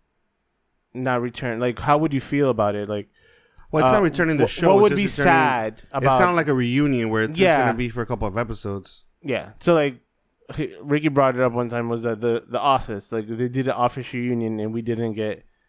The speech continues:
Speaker 1: Jim. Like, that'd be sad. Or even Dwight.
Speaker 2: Well, no, Dwight, I think, would be worse. Jim, I mean, I think I could do without Jim in a sense because Dwight is a, is a funny character on his own,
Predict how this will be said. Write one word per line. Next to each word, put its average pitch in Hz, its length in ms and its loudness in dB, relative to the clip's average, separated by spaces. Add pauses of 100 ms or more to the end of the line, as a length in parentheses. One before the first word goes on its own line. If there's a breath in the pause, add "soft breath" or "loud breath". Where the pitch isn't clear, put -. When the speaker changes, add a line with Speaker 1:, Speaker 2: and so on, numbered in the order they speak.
(440)
Speaker 1:
Jim. 110 480 -2 (220)
Like, 113 240 -8 (720)
that'd 123 220 -2
be 107 80 -10
sad. 80 420 -10
Or 139 180 2
even 160 300 2
Dwight. 110 500 -2 (640)
Speaker 2:
Well, 165 160 2
no, 135 140 2
Dwight, 127 500 0
I 139 120 2
think, 139 200 -4
would 135 120 -2
be 120 180 -4
worse. 117 580 -6 (400)
Jim, 160 640 -4 (1900)
I 135 100 -2
mean, 147 360 -2
I 156 120 -2
think 214 160 0
I 208 80 2
could 147 200 -2
do 147 140 2
without 151 320 0
Jim 147 240 -4
in 151 60 -2
a 143 40 -4
sense 151 280 -6
because 117 320 -6
Dwight 113 560 -4
is 123 180 -6
a, 117 80 -6
is 107 220 -10
a 110 40 -8
funny 120 200 -4
character 117 300 -4
on 107 80 -6
his 98 140 -6
own, 117 280 -4